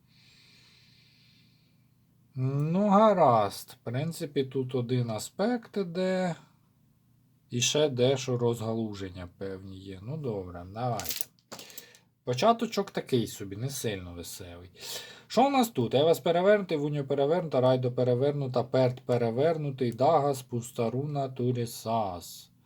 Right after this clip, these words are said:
А, ну, дивіться. <clears throat> Зразу дві руни руху, обидві ру-, руни руху перевернуті. Ще посередині розчарування впало. А, це щось на фронті буде робитись, і щось, на жаль,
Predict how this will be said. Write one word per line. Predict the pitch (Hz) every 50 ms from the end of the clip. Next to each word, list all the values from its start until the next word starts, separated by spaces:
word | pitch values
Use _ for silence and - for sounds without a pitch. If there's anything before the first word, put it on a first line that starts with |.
| _ _ - - - - - - - - -
А, | - - 131 131 131 135 135 135 131 131
ну, | 139 151 185 220
дивіться. | 214 214 190 165 156 135 117 127 - - - - - _ - 107 - - 135 123 135 123 - - -
<clears throat> | - _ _ _ _ _ _ - - - _ -
Зразу | - 131 135 147 156 165 160 147 139 139
дві | 131 127 139 147
руни | 143 139 139 135 131 131 131
руху, | 156 175 185 - - 123
обидві | 113 107 123 135 131 131 131
ру-, | 127 131 135 131 127 127 127
руни | 127 131 135 131 127
руху | 127 135 139 - - 120
перевернуті. | - - 117 117 117 113 107 120 123 123 113 - 101 95 87 - - 95 95
Ще | - - 131
посередині | 123 127 123 - - 127 120 131 131 127 123 120 117 113
розчарування | 110 113 110 - - 113 110 113 110 113 113 110 104 101 95 90
впало. | 90 90 90 - 101 98 95 92 90 92 92 - _ _ - - - - - - - - - -
А, | - 135 131 139 139 139 143 139 139 139 143 143 139 135
це | 131 - 208 233 226
щось | 226 214 196 -
на | - 170
фронті | 147 127 151 151 143 135 127 123 123 117
буде | 107 117 117 110 117 107
робитись, | 110 110 113 135 160 196 214 220 233 220 214 196 - - - - - -
і | 151 143
щось, | 131 - - 147 175 202 - - -
на | 156 139 127
жаль, | 123 110 117 135 156 165